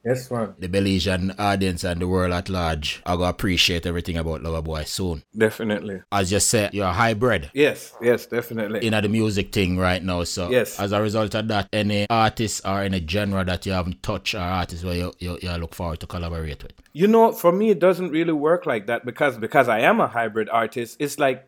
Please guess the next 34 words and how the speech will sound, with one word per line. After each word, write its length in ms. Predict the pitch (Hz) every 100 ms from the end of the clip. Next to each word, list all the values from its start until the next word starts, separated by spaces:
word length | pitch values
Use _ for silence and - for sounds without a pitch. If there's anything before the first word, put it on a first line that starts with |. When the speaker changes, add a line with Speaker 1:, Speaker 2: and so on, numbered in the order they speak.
| -
Speaker 1:
anything. 480 | 175 208 208 135 107
I 100 | 143
just 240 | 165 170
look 200 | 170 170
forward 380 | - 160 156 151
to 80 | 143
working. 580 | 120 143 196 165 113 98
You 100 | 120
understand 440 | 139 135 156 156
me? 160 | 175 180
I 60 | 143
don't 140 | 180
really 180 | 165 160
have 240 | 143 147
like, 200 | 135 117
"Oh, 120 | 127 123
I 80 |
want 340 | 117 127 123 -
this 160 | 131 127
specific 540 | - 110 131 117 -
person 360 | 127 120 - 117
or 120 | 104
that 220 | 117 120
specific 500 | - 117 131 113 110
person." 340 | 139 139 135 120
I'm 140 | 113
like, 180 | 113 -
if 180 | 135 113
the 80 | 123
work 360 | 117 151 160
feels 340 | - 160 156 123
right, 260 | 139 190
if 120 | 139 120
the, 160 | 120